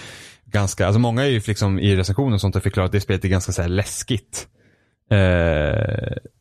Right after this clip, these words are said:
och det är väl lite obehagligt, de här ljuden. Det är så här meta-, nästan så här metalliska ljud. Det är liksom inte riktig musik, utan det är liksom, ja, men det är som metalliska ljud. Och sen så varje, och bossen på varje liksom bana är ju så här stort jävla ansikte som typ brinner. Det ser ju liksom hemskt ut.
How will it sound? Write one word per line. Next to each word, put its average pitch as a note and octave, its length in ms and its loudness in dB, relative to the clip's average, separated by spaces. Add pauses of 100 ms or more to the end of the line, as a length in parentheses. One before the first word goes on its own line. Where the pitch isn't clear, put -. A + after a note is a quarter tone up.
(240)
och G2+ 60 2
det - 180 0
är C3 180 4
väl B2+ 100 2
lite A2 140 0
obehagligt, G#2+ 520 2
de G#2 80 2
här G2+ 80 4
ljuden. G2+ 400 2
Det G2+ 60 4
är G#2 80 2
så G2 140 -2
här G2 40 0
meta-, - 340 -4
nästan G#2 260 0
så - 80 0
här G2 60 0
metalliska G#2+ 640 0
ljud. F#2 200 2
Det G#2 80 4
är G#2 40 4
liksom G#2+ 240 2
inte G#2+ 140 0
riktig A#2+ 300 0
musik, F#2 520 0
utan G2 200 2
det G2 60 4
är F#2+ 40 2
liksom, F2+ 380 -2 (560)
ja, C#3 60 2
men C#3+ 80 4
det D3+ 60 2
är C#3 40 0
som A#2+ 100 0
metalliska G#2+ 440 -2
ljud. G2 420 2
Och G2 140 2
sen G#2 160 2
så G#2+ 100 -2
varje, G2 380 0
och G2+ 120 2
bossen G#2 640 -2
på - 100 0
varje F#2 260 2
liksom F#2 280 2
bana F#2+ 420 2
är F#2+ 40 4
ju F#2+ 100 4
så F2+ 100 -2
här F#2 60 0
stort - 360 -4
jävla F2+ 200 2
ansikte F2+ 440 0
som F#2 100 2
typ E2+ 180 -4
brinner. F#2+ 340 2
Det E2 60 2
ser F2+ 100 0
ju E2 60 2
liksom D#2+ 220 -4
hemskt E2 340 -4
ut. - 240 -6